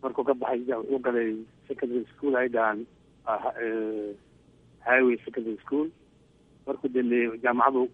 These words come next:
ka, ka, uu ka galay, muxuu ahaa, Suudaan, oo afar sano xagga Suudaan ka soo dhiganaya. Eh, markaa ka dambe wuu soo, markuu soo noqday, eh,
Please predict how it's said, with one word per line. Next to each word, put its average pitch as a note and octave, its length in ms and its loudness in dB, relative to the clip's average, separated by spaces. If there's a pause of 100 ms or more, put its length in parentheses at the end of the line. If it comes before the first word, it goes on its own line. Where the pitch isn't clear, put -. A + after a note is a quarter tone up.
ka, - 120 -10 (120)
ka, - 160 -16
uu A#2+ 180 -2
ka B2+ 140 -2
galay, A#2 300 0
muxuu A#2 260 0
ahaa, G#2+ 140 2 (140)
Suudaan, B2+ 420 4 (840)
oo A2+ 180 2
afar - 280 -6
sano A2 160 -4
xagga G#2+ 260 -4
Suudaan A#2 260 -2
ka - 120 -12
soo A#2 80 -6
dhiganaya. A#2+ 460 0 (920)
Eh, A2 480 2 (360)
markaa A2+ 480 -2
ka C3 140 -4
dambe A#2+ 300 -2
wuu A2 300 -4
soo, C3 160 0
markuu B2 280 -4
soo B2+ 140 2
noqday, B2+ 400 -4 (880)
eh, A2 540 0